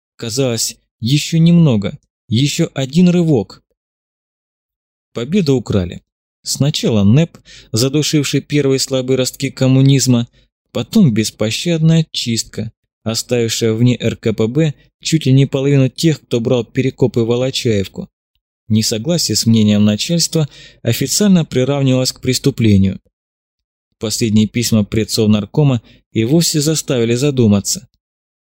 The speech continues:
Из Тифлиса вождь призвал беспощадно давить русских шовинистов, поддержав претензии местных руководителей. Между тем из Грузии шли тревожные вести.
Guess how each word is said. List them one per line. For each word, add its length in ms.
Из 200
Тифлиса 520
вождь 320
призвал 400
беспощадно 840
давить 300
русских 400
шовинистов, 800
поддержав 600
претензии 520
местных 440
руководителей. 840
Между 340
тем 260
из 120
Грузии 360
шли 240
тревожные 600
вести. 460